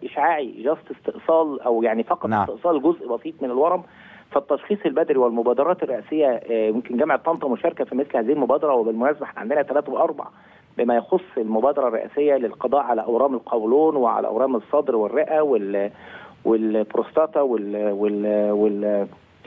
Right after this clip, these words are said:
Speaker 1: واليوناري بل-، وال-، والمثانة. يعني فالحاجات دي كلها طبعًا المبادرات الرئاسية دي فعلًا حطت الأمور والإمكانيات اللي الدولة وفرتها لمستشفيات جامعة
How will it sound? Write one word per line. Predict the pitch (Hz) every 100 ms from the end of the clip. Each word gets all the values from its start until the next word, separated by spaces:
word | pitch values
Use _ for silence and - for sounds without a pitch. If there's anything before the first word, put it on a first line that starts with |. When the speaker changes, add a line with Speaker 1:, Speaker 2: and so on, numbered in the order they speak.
| - - -
Speaker 1:
واليوناري | 120 117 151 156
بل-، | 123 -
وال-، | 127 120 117 113 113
والمثانة. | 110 113 113 120 156 165 165 -
يعني | 127 113 117
فالحاجات | 135 - 170 180
دي | 180
كلها | - 135 165
طبعًا | 170
المبادرات | 147 120 117 156 127
الرئاسية | 117 113 156
دي | 131
فعلًا | 160 156 135
حطت | - 170 196 - 143
الأمور | 131 156 196 - - - - -
والإمكانيات | 123 131 131 139 147 202
اللي | 156
الدولة | 120 160 151
وفرتها | 117 - 143 131
لمستشفيات | 117 - 143
جامعة | 131 127